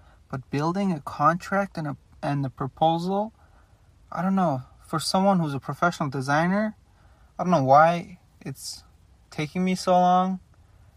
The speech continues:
and why it's causing me anxiety, but maybe I should just push through it and get it done. I know I'm gonna do it one of these days at, like, two A M or something, but, um, I'm kind of feeling overwhelmed with work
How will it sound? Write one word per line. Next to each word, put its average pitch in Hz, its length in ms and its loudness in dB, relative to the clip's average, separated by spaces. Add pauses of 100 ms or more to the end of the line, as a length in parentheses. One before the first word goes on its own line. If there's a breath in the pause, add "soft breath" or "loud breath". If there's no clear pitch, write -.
and 135 460 -2
why 143 160 6
it's 156 120 -6
causing 151 360 2
me 160 80 -4
anxiety, 151 720 2
but 135 280 0 (340)
maybe 156 240 -4
I 143 60 0
should 143 180 -10
just 143 240 -10
push 156 240 -6
through 151 240 -4
it 151 80 -4
and 139 160 -4
get 139 160 -4
it 139 180 -8
done. 143 300 -2 (280 soft breath)
I 156 100 10
know 214 160 10
I'm 180 120 4
gonna 139 220 0 (360)
do 156 160 0
it 156 60 0
one 143 140 2
of 131 120 -2
these 131 200 -6
days 135 340 -2
at, 139 120 -6
like, - 260 -8
two 147 180 -4
A 135 60 0
M 139 360 -2 (120)
or 160 80 -6
something, 165 420 -4 (460 soft breath)
but, 139 200 6
um, 135 520 2 (260)
I'm 143 140 -4
kind 180 320 -2
of 180 100 -2
feeling 170 580 -4 (500)
overwhelmed 151 800 2 (220)
with 143 160 -6
work 147 640 -2